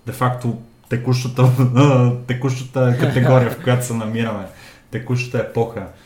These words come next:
Така че, а, мисля, че, да, е много яко това и съм, и съм супер приятно изненадан и съм хепи за това, че имаме следа в, в игра като Age of Empires две.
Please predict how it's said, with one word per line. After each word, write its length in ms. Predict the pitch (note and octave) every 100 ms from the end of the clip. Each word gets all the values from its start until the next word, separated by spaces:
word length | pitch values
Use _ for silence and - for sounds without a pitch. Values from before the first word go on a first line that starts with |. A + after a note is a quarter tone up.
| - _ _ _ - -
Така 300 | C3 B2+ D3+
че, 460 | - D3+ D3 C#3+ C#3+ - - D3+
а, 380 | B2+ B2 B2+ B2+ - - _ _ _ _ _ _ _ _ -
мисля, 340 | F3+ F#3 E3+
че, 120 | F3 F3 F3+ F3 D#3 D3
да, 420 | C#3 C3+ C3 B2+ B2 - - _ _ _ _ _
е 80 | B2
много 260 | B2+ C3+ C3
яко 260 | B2 A2+
това 280 | - - C#3+
и 60 | C3
съм, 380 | - A#2 A#2 A#2+
и 60 | A#2+
съм 440 | - A2+ A2+ A2
супер 500 | - B2+ B2 A2+ A2+ A2+ - - - _ _ _ -
приятно 340 | A#2 A#2 A2+
изненадан 520 | G#2+ G2+ G#2+ G#2+ A2
и 40 | G#2+
съм 180 | - G2
хепи 340 | G#2 - D2+ D2+
за 160 | - -
това, 180 | G#2+
че 280 | F#2 G2+ G2 E2+ - - - _ _ _ - -
имаме 320 | A2 G#2+ G#2+ G#2+
следа 340 | - G#2 G#2
в, 80 | G2+ - - - _ - F#2+
в 120 | -
игра 220 | G#2+ A2+
като 160 | A#2+ -
Age 120 | G#2
of 180 | - -
Empires 340 | G#2 G#2 F#2+
две. 220 | F2 F#2+